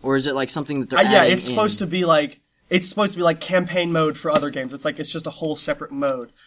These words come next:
Speaker 2: It's a whole separate mode for, um, it's just, like, a whole separate mode for the game that you play. So it's like, you know, Call of Duty, you have the multiplayer aspect, you have, like, a zombies aspect, and then you just have the campaign aspect.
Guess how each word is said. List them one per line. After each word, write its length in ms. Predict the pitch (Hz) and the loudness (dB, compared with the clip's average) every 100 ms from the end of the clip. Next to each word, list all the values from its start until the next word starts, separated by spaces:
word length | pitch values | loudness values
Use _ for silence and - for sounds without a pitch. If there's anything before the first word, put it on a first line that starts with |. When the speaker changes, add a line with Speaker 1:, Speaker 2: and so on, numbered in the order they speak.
| - _ - | -20 _ -6
Speaker 2:
It's 160 | 156 | -2
a 40 | 160 | 0
whole 220 | 165 160 | 0 0
separate 360 | - 156 151 | 2 2 2
mode 400 | 139 143 143 131 | 2 6 6 2
for, 240 | 120 - 135 | -10 -6 -2
um, 340 | 135 127 123 _ _ _ _ _ - | -2 -4 -8 _ _ _ _ _ -6
it's 140 | 165 | -2
just, 120 | 202 202 | 0 2
like, 100 | 175 | 2
a 40 | |
whole 140 | 185 | 2
separate 260 | 185 196 185 | 2 2 2
mode 220 | 165 165 | 2 0
for 80 | 156 | -2
the 80 | 139 | -6
game 340 | 147 139 135 | -4 -4 -6
that 80 | 135 | -10
you 60 | 135 | -12
play. 180 | - 120 | -10 -10
So 120 | - | -8
it's 100 | 160 | -2
like, 160 | 165 175 | -2 0
you 60 | |
know, 80 | 170 | -2
Call 220 | 151 170 | 0 0
of 80 | 165 | 2
Duty, 160 | 156 156 | 0 0
you 60 | |
have 100 | 151 | -2
the 60 | 127 | -2
multiplayer 560 | 147 165 151 151 151 143 | 0 -2 -4 -2 0 0
aspect, 440 | 143 - 147 143 | 0 -2 -4 -4
you 60 | 143 | -4
have, 180 | 139 131 | -4 -4
like, 180 | 131 135 | -8 -6
a 120 | 139 | -2
zombies 340 | 147 156 139 | 0 2 0
aspect, 360 | 135 - 143 139 | -4 -4 -6 -2
and 100 | 175 | -2
then 60 | 165 | 0
you 60 | |
just 140 | 156 160 | -2 0
have 300 | 151 143 - - - - | 0 0 -4 -20 -20 -12
the 100 | 156 | -6
campaign 480 | 165 151 147 147 | 0 0 0 -2
aspect. 480 | 131 - - - _ | -2 -6 -12 -20 _